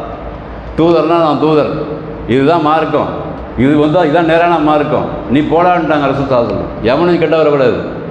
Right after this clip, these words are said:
யாரு, யார் வந்தாலும் வரட்டாலும் பிரச்சனை கிடையாது. தெளிவா இருந்தாங்க ரசூல் ஸல்லல்லாஹு அலைஹி வஸல்லம். தெளிவாக அல்லாஹ்வுக்கு தான் சொல்லி கொடுத்தான் ரசூலுல்லாஹ்வுக்கு. அந்த அளவுக்கு ஸ்ட்ராங் படுத்தினான்.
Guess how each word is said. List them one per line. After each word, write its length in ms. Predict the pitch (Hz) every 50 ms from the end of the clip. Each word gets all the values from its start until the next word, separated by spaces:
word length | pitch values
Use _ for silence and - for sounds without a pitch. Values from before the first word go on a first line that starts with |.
| - -
யாரு, 360 | 92 120 143 156 165 160 151 - 120
யார் 300 | 123 127 143 156 165 156
வந்தாலும் 460 | 143 139 143 151 151 151 156 151 143
வரட்டாலும் 280 | 139 143 143 156 151
பிரச்சனை 280 | - 139 143 139 139 139
கிடையாது. 260 | 127 127 113 101 - - -
தெளிவா 260 | 147 165 175 180 175
இருந்தாங்க 320 | 170 165 151 147 147 147
ரசூல் 280 | 139 135 139 135 127 135
ஸல்லல்லாஹு 140 | 127 127 127
அலைஹி 100 | 131 151
வஸல்லம். 340 | 185 220 - - - - - - - - -
தெளிவாக 520 | 135 147 185 190 180 175 175 180 180 185
அல்லாஹ்வுக்கு 500 | 165 160 160 175 170 165 156 156 156 -
தான் 120 | 170 175
சொல்லி 280 | 170 160 160 175 185 175
கொடுத்தான் 340 | 170 165 151 151 156 147 143
ரசூலுல்லாஹ்வுக்கு. 580 | 135 135 139 135 131 123 117 - - - -
அந்த 180 | 98 117 131 135
அளவுக்கு 260 | 151 160 - - 135
ஸ்ட்ராங் 280 | 139 160 170 160 139 139
படுத்தினான். 420 | 135 127 131 135 117 101 85 -